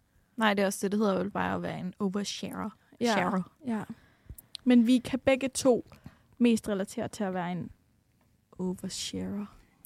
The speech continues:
Speaker 1: Ja, hundrede procent. Og noget, som jeg tænkte, inden jeg så hørte Emma Chamberlains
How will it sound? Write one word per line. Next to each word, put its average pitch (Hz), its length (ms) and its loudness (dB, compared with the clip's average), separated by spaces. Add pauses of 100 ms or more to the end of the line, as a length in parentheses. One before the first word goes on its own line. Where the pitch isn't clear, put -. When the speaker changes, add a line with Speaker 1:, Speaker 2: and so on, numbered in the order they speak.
(160)
Speaker 1:
Ja, 220 260 8
hundrede 226 300 2
procent. 196 260 -4 (500)
Og 262 300 8 (560)
noget, 240 320 8
som 247 220 2
jeg 156 380 4 (840)
tænkte, 254 460 4
inden 269 300 4
jeg 196 160 2
så 196 280 0
hørte 202 320 2 (720)
Emma 196 180 2
Chamberlains 190 760 0